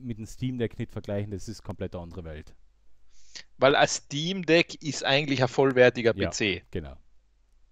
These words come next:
Speaker 1: Wollte ich grad sagen, ja.
Speaker 2: Also ich sag so, ja, ich schätze mal, das wird wahrscheinlich echt, ja, da hat, ähm, da hat, da hat Valve, glaub ich, einen Nagel auf den Kopf getroffen mit dem Ding
Speaker 1: Ja,
Speaker 2: damals einfach.
Speaker 1: genau.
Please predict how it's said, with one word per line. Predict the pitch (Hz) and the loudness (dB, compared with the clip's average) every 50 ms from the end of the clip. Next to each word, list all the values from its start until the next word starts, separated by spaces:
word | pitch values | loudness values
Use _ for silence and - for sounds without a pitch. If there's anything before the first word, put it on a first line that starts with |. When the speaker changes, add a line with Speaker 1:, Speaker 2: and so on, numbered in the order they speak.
| _ | _
Speaker 1:
Wollte | - 85 85 80 82 | -16 -14 -14 -14 -14
ich | - | -18
grad | - 80 - | -20 -20 -16
sagen, | - - 73 76 | -14 -14 -14 -14
ja. | 69 69 69 - - | -16 -20 -6 0 4
Speaker 2:
Also | 135 139 - - 170 151 156 | 4 4 6 8 8 8 8
ich | 160 - 170 - | 6 4 0 2
sag | - 175 160 - | 4 2 2 2
so, | - - 165 160 175 180 185 185 190 175 - _ _ _ _ _ _ _ _ _ - _ _ - - - - - - - _ _ _ _ _ _ _ _ _ _ - | 2 2 4 6 8 8 8 8 6 4 2 _ _ _ _ _ _ _ _ _ -20 _ _ -20 -20 -20 -20 -20 -20 -20 _ _ _ _ _ _ _ _ _ _ 4
ja, | 151 165 | 6 6
ich | - 226 190 - | 6 6 2 -2
schätze | - 170 190 - - - - | -2 -2 -2 -4 -4 -4 -4
mal, | 202 180 160 165 165 | -4 -2 -2 -4 -2
das | - 156 - - - | -2 -4 -4 -4 -4
wird | 123 127 165 185 - - | -4 -2 -2 -2 -2 -2
wahrscheinlich | 170 - - 160 151 156 160 156 143 - - - | -2 0 4 4 4 4 2 0 -4 -6 -6 -2
echt, | 135 160 175 - - - - _ - - - - - - - - | 0 2 2 2 0 -6 -12 _ -12 -8 -8 -8 -8 -8 -12 -10
ja, | 139 123 127 147 165 165 | 0 6 8 8 8 8
da | - 135 120 120 | 6 4 4 4
hat, | 135 147 131 - - - | 4 2 0 -2 -6 -4
ähm, | - 139 127 127 123 120 120 120 117 113 | 0 2 2 2 2 0 -4 -6 0 2
da | 127 113 | 4 4
hat, | 110 127 - _ _ _ _ _ - | 4 2 0 _ _ _ _ _ 6
da | 127 123 131 | 8 8 8
hat | 123 - 127 120 | 8 6 4 6
Valve, | 117 117 131 147 160 - - - - - _ | 8 10 10 10 8 6 0 -10 -18 -18 _
glaub | - 131 120 127 123 | 2 4 4 4 4
ich, | 131 135 127 | 0 -4 -4
einen | 117 | -2
Nagel | 113 117 120 135 147 147 143 | 2 4 6 6 6 4 2
auf | 131 120 - | 2 2 0
den | 127 - | -4 -4
Kopf | - 156 147 - - | -2 -2 -2 -2 -4
getroffen | - 131 - 104 - 113 104 - - 120 | -6 -6 -4 0 0 0 0 0 -2 -4
mit | 110 110 - - | -4 -2 0 0
dem | 107 107 107 | 0 0 2
Ding | 107 104 107 110 | 0 0 2 4
Speaker 1:
Ja, | 104 | 6
Speaker 2:
damals | 104 101 101 101 101 101 - 110 | 6 6 6 4 2 0 2 4
einfach. | 107 101 101 - - 113 95 87 | 4 4 4 4 4 2 2 2
Speaker 1:
genau. | 87 87 87 | -2 -8 -10